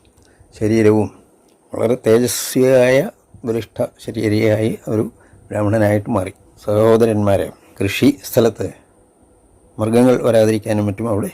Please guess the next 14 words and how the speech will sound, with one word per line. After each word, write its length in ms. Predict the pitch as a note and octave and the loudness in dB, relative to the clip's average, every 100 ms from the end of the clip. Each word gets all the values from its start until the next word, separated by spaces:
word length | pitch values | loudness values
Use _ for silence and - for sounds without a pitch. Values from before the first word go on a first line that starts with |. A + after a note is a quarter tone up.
| _ _ _ | _ _ _
കൊണ്ട് 300 | - G#2+ G#2 - _ | -6 -4 -4 -8 _
ഇരുത്തുമായിരുന്നു. 640 | B2+ A#2 - A2 G2+ F#2 F2+ _ _ _ - | -6 -4 2 2 2 -2 -10 _ _ _ -2
അദ്ദേഹത്തിന് 460 | A2+ A2+ A2+ A2+ - _ - | 0 2 2 0 -2 _ -6
ലൗകികമായ 680 | G#2+ G#2+ A2 G#2+ G#2+ G#2+ | -2 0 0 2 2 2
ബന്ധം 360 | A2 G#2+ G#2 A2+ - _ - _ - _ _ _ _ _ _ - | 2 0 -2 -4 -8 _ -20 _ -20 _ _ _ _ _ _ -14
എത്രയും 640 | A2 _ _ A#2+ B2 B2+ | -14 _ _ 2 2 2
കുറച്ച് 400 | - A2+ G#2 - - - | -2 -4 -4 -4 -4 -2
ജീവിക്കാനായിരുന്നു 760 | A2+ A2 G#2+ G2+ G2 G2 A2+ - _ - | -2 0 0 0 0 -2 -6 -12 _ -6
ആഗ്രഹം. 320 | G2 - - _ _ - _ _ - - _ _ | -6 -8 -12 _ _ -20 _ _ -20 -20 _ _
ഒരിക്കൽ 300 | G2+ A2+ C#3+ | -4 -2 0
ഇദ്ദേഹത്തെ 540 | B2 A2+ A2+ G#2 G#2 G3+ - _ _ _ _ _ - - _ _ _ _ _ - | 0 0 0 0 0 -2 -10 _ _ _ _ _ -20 -20 _ _ _ _ _ -6
കാവാലികന്മാർ 880 | G2+ A2+ C3 C3+ B2+ A#2+ A2+ G#2 F#2+ _ | 0 2 4 4 4 2 0 0 -2 _
പിടിച്ചുകൊണ്ടുപോയി 580 | G2+ - G2 F#2+ F#2 - _ _ _ | -14 -10 -10 -8 -10 -14 _ _ _
നരബലി 500 | G2 G2 A2 B2 A#2+ | -8 -2 0 2 2